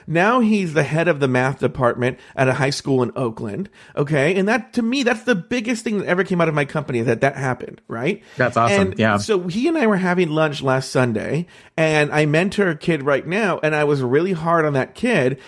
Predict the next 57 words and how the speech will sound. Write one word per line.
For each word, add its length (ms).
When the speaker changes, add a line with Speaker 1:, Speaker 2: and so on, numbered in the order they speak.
Speaker 1:
And 140
it's, 160
his 140
name's 220
Shane, 320
but 160
not 180
the 60
kid. 380
The 140
kid, 220
the, 100
the, 420
the 180
guy 200
I 40
was 100
just 140
talking 180
about, 120
his 80
name 100
is 80
Shane. 400
Shane, 300
when 100
Shane 320
saw 160
me 100
<laughs> 0
ye-, 160
yelling 300
at 60
him 80
on 80
the 60
phone, 380
like, 100
"How 160
could 140
you 80
not 100
know 140
where 100
this 80
restaurant 340
is?" 300
You 100
know, 220
like, 180
I 60
just 240
said, 240
"We're 160
at 180
this 100
restaurant." 460